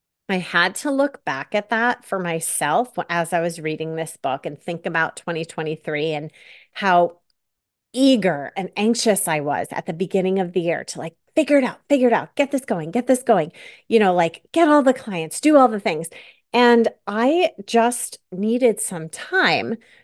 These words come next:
to get clear on what exactly the direction was I wanted to take.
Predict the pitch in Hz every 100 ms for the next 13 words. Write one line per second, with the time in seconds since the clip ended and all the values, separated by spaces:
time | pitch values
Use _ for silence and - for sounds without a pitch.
0 | - 262 208 208 220 - - 285 226 -
1 | 202 - _ _ - 196 190 180 - _
2 | _ _ _ 196 202 - 240 202 220 196
3 | 196 208 185 175 170 165 - - 165 156
4 | 151 180 165 156 151 151 - - - -
5 | - -